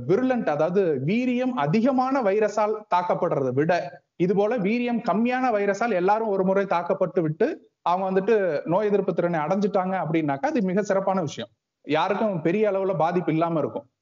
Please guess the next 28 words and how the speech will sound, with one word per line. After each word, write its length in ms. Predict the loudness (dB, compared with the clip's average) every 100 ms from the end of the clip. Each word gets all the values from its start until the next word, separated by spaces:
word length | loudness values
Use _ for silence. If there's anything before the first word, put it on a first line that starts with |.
| _
அதனாலதான் 520 | -2 0 0 0 0 0
வந்து 80 | 0
பாத்தீங்கன்னாக்கா 500 | 0 -2 -8 -10 -8
இப்ப 220 | -6 -2
கூட 160 | 2 2
அரசாங்கங்கள்ல 760 | 2 0 -2 0 0 0 0 0 -2 -2 -6 -10 _
மருத்துவர்கள் 480 | 0 2 2 2 2
எல்லாமே 320 | 0 0 0
என்ன 160 | 0 0
சொல்றாங்க 340 | 0 0 0 -2
அப்படின்னா, 360 | -4 -4 -4 -6 -6
"ஒ-, 180 | -2 2
ரொம்ப 540 | 4 4 2 0 -4 -2
சிம்டமே 260 | 0 2 0
இல்லாம 460 | 0 2 2 2
இருக்கா, 320 | 0 0 0 0
உங்களுக்கு 300 | 0 -2 -2
check 280 | -4 -2
பண்றோம், 240 | 0 0 -2 -6 _
சிம்டமே 440 | -4 -2 2 0 0
இல்லாம 320 | 0 0 0
இருக்கா, 200 | 0 0
நாலு 280 | 0 -2 0
நாள்ல 240 | 0 0
நீங்க 160 | 0 0
வீட்டுக்கு 360 | 0 0 0
போயிடலாம்" 260 | 0 0 0
அப்படிங்கிறாங்க. 400 | 0 0 -2